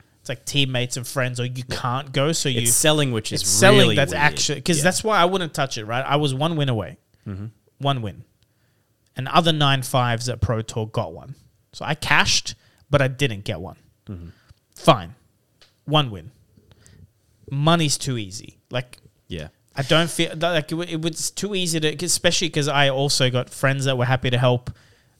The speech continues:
Speaker 1: Um, Roy might have sold me one for cheap. Um, plenty of people would have sold me one for cheap. I have someone in New Zealand offer me one for free. I'm like, I d-, I don't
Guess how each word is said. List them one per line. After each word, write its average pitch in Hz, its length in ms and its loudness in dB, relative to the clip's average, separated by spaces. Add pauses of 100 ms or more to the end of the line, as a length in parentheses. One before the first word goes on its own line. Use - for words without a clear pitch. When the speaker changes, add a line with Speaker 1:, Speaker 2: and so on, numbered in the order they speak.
(520)
Speaker 1:
Um, 117 440 -8 (120)
Roy 135 320 4
might 131 220 2
have 123 80 -4
sold 131 300 2
me 131 100 2
one 123 180 2
for 127 140 -4
cheap. 127 480 0
Um, 165 320 -10
plenty 180 320 0
of 156 80 2
people 151 320 0
would 131 120 2
have 123 100 4
sold 123 180 2
me 120 80 -2
one 113 120 -2
for 117 100 -6
cheap. 120 280 -4 (240)
I - 40 -4
have 156 80 -4
someone 175 240 0
in 160 60 0
New 156 120 2
Zealand 147 360 0
offer 131 180 -4
me 127 120 0
one 113 160 0
for 117 120 -10
free. 110 280 -8
I'm 135 140 -6
like, 143 180 -2 (960)
I - 40 -10
d-, - 240 -14
I 151 160 2
don't 175 340 0